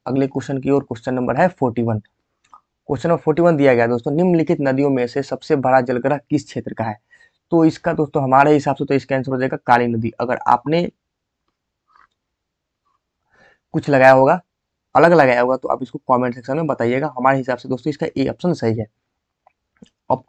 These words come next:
अब बात करते हैं फ़ोर्टी टू। थॉर्नवेट की योजना के अनुसार पूर्वी बिहार की जलवायु किस प्रकार है? तो ऑप्शन नंबर बी सही जवाब हो जाएगा ए। ठीक है, ऑप्शन नंबर बी इसका सही जवाब हो जाएगा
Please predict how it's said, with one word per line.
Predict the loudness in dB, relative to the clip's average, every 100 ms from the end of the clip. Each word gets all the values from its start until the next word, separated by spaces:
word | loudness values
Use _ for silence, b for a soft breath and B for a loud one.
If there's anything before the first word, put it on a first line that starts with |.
| 0
अब | 2
बात | 2 2
करते | -2 -2
हैं |
फ़ोर्टी | -4 -4 -2
टू। | -4 -4 b b _
थॉर्नवेट | -4 0 0 0
की | 0
योजना | 0 0
के | -2
अनुसार | -4 -2 -2 -2 -2
पूर्वी | 2 2
बिहार | 2 0 0 -2
की | -2 0
जलवायु | 2 2 0
किस | -2 -6
प्रकार | -6 -4 -2 -2
है? |
तो | -2
ऑप्शन | -4 -4 -6
नंबर | -4 -4
बी | -4 -6 -8 _
सही | -12 -6
जवाब | -2 -2
हो | 0
जाएगा | 0 0 -4 _ _ _ _ _ _ -4
ए। | -4
ठीक | -2 -4
है, | -2
ऑप्शन | -2 -4 -2
नंबर | -4 -2
बी | -2
इसका | -2 -4
सही | -2
जवाब | -2 -2
हो |
जाएगा | 0 -2